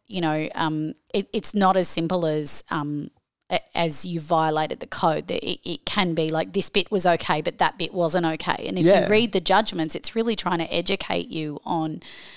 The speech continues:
Speaker 1: um, you know, where the boundaries are.
Speaker 2: And, and again, you know, th-, this is the challenge. There are so many things that businesses need to make themselves aware of. Um, it is our job to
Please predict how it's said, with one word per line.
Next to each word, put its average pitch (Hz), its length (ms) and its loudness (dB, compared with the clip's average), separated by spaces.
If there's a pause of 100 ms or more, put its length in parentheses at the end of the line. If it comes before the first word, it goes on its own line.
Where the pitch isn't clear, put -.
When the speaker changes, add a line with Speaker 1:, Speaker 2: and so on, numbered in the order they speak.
(340)
Speaker 1:
um, 160 340 -2 (480)
you 208 140 -2
know, 165 140 4
where 180 180 6
the 185 80 2
boundaries 170 560 2
are. - 280 -4 (380)
Speaker 2:
And, - 360 -2
and 123 240 2
again, 110 500 2 (100)
you 95 200 -20
know, 92 160 -12 (460)
th-, 123 180 0
this 113 200 0
is 104 100 -2
the 101 120 -4
challenge. 101 480 0
There 107 160 0
are 101 60 2
so 107 340 2
many 104 160 0
things 101 280 -4
that - 100 -12
businesses 95 440 -4
need 101 180 -2
to 98 100 -4
make 104 160 -2
themselves 98 340 -4
aware 104 280 2
of. 127 360 -2
Um, 101 260 0
it 120 120 4
is 117 160 6
our 110 140 4
job 104 460 4 (180)
to 95 580 -2